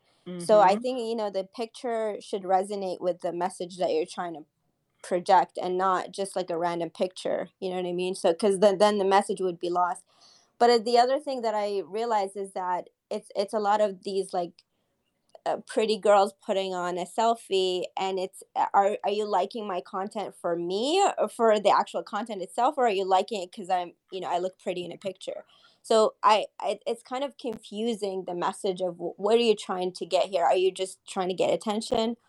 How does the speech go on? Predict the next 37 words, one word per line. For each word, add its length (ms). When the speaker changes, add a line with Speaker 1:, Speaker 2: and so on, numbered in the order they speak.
Speaker 1:
Or, 500
I 60
mean, 440
you 140
know, 160
the, 180
like, 200
the 140
message 400
gets 280
lost, 400
I, 240
I 140
feel, 400
in, 200
in 220
some 220
of 120
these 220
cases, 540
because 560
it's 280
like, 300
are 80
you 140
liking 420
it 180
because 320
you 140
resonate 420
with 140
the 80
message? 600
Or 240
you 280
just 180
think, 200